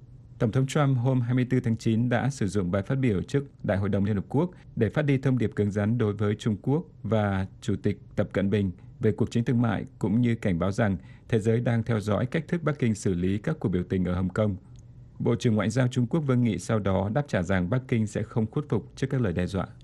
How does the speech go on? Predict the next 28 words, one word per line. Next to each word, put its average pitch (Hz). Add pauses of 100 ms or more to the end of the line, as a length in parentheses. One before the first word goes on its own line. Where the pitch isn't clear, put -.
(520)
Liên 143
quan 139
tới 131
bài 127
phát 139
biểu 135
sắp 143
tới 107
của -
lãnh 98
đạo 110
Việt -
Nam, 107 (320)
khi 160
được 127
hỏi 104
rằng 98
liệu 104
Hà 104
Nội 101
có -
thể 120
vận 92
động 101
được 107
sự -
ủng 92
hộ 95